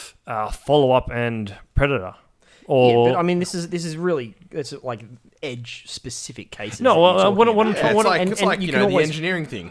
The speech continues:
Speaker 1: What I'm trying to, what I'm trying to point out is that O S S have the, has a distinct lack of decent melee.
Speaker 2: Sure.
Speaker 1: Right, and that's, and that's what you don't lack when you get to,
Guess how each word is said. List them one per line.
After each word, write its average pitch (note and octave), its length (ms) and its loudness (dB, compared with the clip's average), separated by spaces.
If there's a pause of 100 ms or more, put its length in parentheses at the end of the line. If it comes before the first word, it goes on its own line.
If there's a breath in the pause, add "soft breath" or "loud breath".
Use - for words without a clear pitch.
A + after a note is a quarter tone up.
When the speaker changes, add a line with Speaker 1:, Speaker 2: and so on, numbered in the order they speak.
(140)
Speaker 1:
What A3 120 0
I'm A3 120 -2
trying A#3 200 -2
to, G3+ 60 0
what F#3 300 -6
I'm G3 80 -4
trying A3+ 180 -4
to G#3 60 -2
point F3+ 240 -2
out D3 180 0
is C3 100 -4
that C3+ 220 -2 (220 loud breath)
O F3 120 2
S F3 120 -4
S D#3+ 100 -4
have D3 180 -2
the, C#3 180 -10
has C3+ 200 -2
a C#3 80 -4
distinct D3+ 640 -4
lack C3 280 -2
of G#2+ 220 -10
decent A#2+ 440 -8
melee. G2+ 480 -10 (340)
Speaker 2:
Sure. - 240 -8 (500 soft breath)
Speaker 1:
Right, G#2+ 280 -6
and C3 160 -4
that's, D3 320 0
and C3 240 -10
that's D3 200 -2
what C#3+ 160 -2
you B2+ 120 -8
don't B2 320 -4
lack A#2+ 240 -4
when A2+ 100 -8
you G#2+ 60 -8
get A2 240 -10
to, G#2+ 400 -8